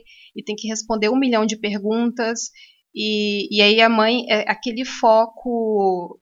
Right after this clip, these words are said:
de, de perguntas e dúvidas de tudo que a criança tem, e é o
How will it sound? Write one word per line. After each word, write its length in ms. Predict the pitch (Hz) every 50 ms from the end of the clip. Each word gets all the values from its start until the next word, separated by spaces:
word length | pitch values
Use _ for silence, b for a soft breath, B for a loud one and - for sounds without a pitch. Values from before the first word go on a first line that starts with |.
| _
de, 760 | _ - 185 175 180 175 185 196 214 208 208 202 202 196 196 190
de 120 | 180 220
perguntas 640 | - - 220 226 196 202 226 254 254 254 240 208 190
e 60 | 214
dúvidas 520 | 196 196 226 247 240 240 240 196 214 202 196
de 120 | 220 214
tudo 200 | - 226 208 240
que 100 | - 269
a 60 | 262
criança 420 | 262 262 233 220 214 214 - - 240
tem, 460 | 247 _ 233 208 214 226 247 247 240 247
e 140 | 240 220 214
é 80 | 214
o 140 | 220 233 -